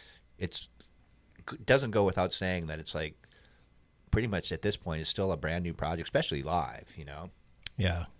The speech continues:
Speaker 2: It, it does that feeling out process, right? Yeah.
Speaker 1: Absolutely, yeah.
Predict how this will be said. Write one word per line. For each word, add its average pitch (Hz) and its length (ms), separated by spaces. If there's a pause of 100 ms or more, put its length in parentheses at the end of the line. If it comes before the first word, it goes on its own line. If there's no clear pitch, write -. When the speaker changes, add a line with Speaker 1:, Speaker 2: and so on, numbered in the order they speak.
(140)
Speaker 2:
It, 123 220
it 117 120
does 110 100
that 104 120
feeling 104 300
out 101 200
process, 87 500
right? 90 220 (260)
Yeah. 107 60
Speaker 1:
Absolutely, 90 540 (100)
yeah. 143 100